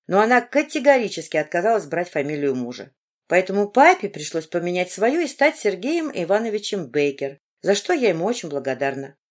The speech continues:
В моем случае получилось не так романтично. Я тоже вышла замуж, но Ярик не согласился брать мою фамилию, а я отказалась стать Кирой Вороновой. Поэтому мы решили, что останемся при своих.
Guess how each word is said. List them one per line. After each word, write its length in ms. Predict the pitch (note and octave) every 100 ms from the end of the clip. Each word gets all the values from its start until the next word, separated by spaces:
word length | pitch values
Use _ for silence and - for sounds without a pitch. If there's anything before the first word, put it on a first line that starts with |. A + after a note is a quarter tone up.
| _ _ _ _ -
В 40 |
моем 200 | G#3 B3+
случае 360 | B3+ D#4 B3+ G#3
получилось 560 | G#3 A#3 A3+ B3+ A3
не 140 | A3 G#3+
так 220 | F3 -
романтично. 600 | C#3 C#3 B2+ G2+ - B2
Я 180 | F#3 A#3+
тоже 300 | D4 A#3 F#3
вышла 320 | D#3 D3+ D3+
замуж, 400 | C#3 A#2+ A2+ -
но 100 | D3+
Ярик 380 | D3 A3+ A#3 A#3
не 100 | F3+
согласился 640 | G3 F#3 F#3 B3 A#3+ E3
брать 260 | D3 C#3+ C#3
мою 180 | C3
фамилию, 540 | C3 C#3 C3+ A#2 A#2+ - _ _ -
а 80 | F#3
я 160 | D4+
отказалась 520 | E4 - F3+ A3+ G#3+
стать 280 | - G3 G3+
Кирой 300 | - F#3+ F#3
Вороновой. 600 | B2+ B2+ B2+ A2+ G#2 - _ _ _
Поэтому 320 | - E3 E3+ E3
мы 120 | E3
решили, 380 | E3 D#3+ F3 D#3+
что 220 | D#3 D#3
останемся 520 | D#3 - E3+ D3+ -
при 140 | D3 E3
своих. 580 | - F#3+ G3 G#2 -